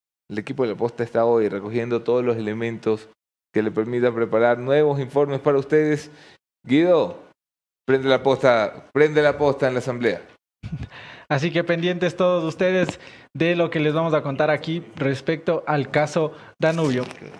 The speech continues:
Speaker 2: Vamos a empezar el programa del día de hoy analizando las principales noticias y las portadas de los diarios, así que para dar paso a las mismas es evidente que debemos agradecer a todos quienes confían en este espacio de entrevistas,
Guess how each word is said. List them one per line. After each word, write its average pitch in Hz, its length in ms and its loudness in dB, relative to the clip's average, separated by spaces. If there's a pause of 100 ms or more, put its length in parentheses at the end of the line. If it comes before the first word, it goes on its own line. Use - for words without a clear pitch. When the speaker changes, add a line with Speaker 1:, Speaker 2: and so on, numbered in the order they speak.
(220)
Speaker 2:
Vamos 233 280 4
a 240 60 0
empezar 220 300 2
el 233 80 0
programa 208 380 2
del 190 180 -2
día 190 180 2
de 185 80 -2
hoy 196 140 2
analizando 175 640 0
las 147 220 0
principales 151 580 -2
noticias 160 520 -2
y 151 100 -2
las 127 200 0
portadas 156 440 0
de 139 80 -2
los 127 180 0
diarios, 175 420 0 (320)
así 143 320 -2
que 151 180 0
para 135 280 2
dar 170 220 0
paso 175 240 0
a 165 40 2
las 143 180 0
mismas 190 400 -2 (240)
es 170 140 0
evidente 170 380 -2
que 156 100 -2
debemos 139 360 0
agradecer 127 500 0
a 143 140 0
todos 208 260 2
quienes 185 280 -2
confían 156 340 0
en 151 100 -2
este 151 200 -2
espacio 151 360 0
de 131 60 0
entrevistas, 143 640 -2